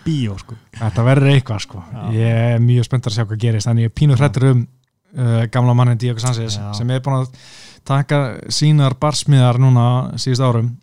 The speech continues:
Speaker 1: Já. Hann klikkaði okkur lyfjaprófið, ekki, eða eitthvað?
Speaker 2: Jú, það var eitthvað svona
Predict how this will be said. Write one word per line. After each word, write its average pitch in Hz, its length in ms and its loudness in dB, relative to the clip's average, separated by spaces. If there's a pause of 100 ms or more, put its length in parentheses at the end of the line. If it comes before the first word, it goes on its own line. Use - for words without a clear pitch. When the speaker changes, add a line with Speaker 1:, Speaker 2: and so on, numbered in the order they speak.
(300)
Speaker 1:
Já. 107 200 -12 (540)
Hann 156 480 -4 (600)
klikkaði 165 360 -2
okkur 147 180 -4
lyfjaprófið, 123 600 -2
ekki, 92 160 -16
eða 98 100 -18
eitthvað? - 200 -20 (200)
Speaker 2:
Jú, 131 200 4 (120)
það 135 160 0
var 139 140 2
eitthvað 127 180 -2
svona 123 840 -2